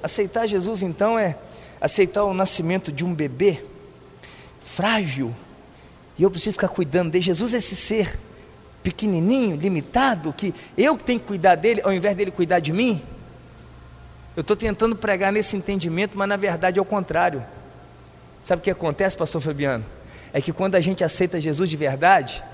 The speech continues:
o bebê somos nós, porque nós acabamos de nascer.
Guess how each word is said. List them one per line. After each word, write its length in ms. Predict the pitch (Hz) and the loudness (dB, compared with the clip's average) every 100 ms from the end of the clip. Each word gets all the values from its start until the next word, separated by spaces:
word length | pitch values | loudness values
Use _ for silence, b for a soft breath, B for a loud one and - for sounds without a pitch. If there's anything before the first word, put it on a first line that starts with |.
| B - | B -6
o 60 | |
bebê 340 | 160 185 147 185 | 2 4 4 2
somos 360 | - 190 175 | 0 -4 -4
nós, 280 | 139 143 156 | -2 0 0
porque 260 | - 160 165 | -2 -4 0
nós 200 | 160 160 | 0 0
acabamos 480 | 165 151 131 165 143 | 2 2 2 2 2
de 100 | 160 | 0
nascer. 440 | 135 - 151 151 | 0 0 -2 -2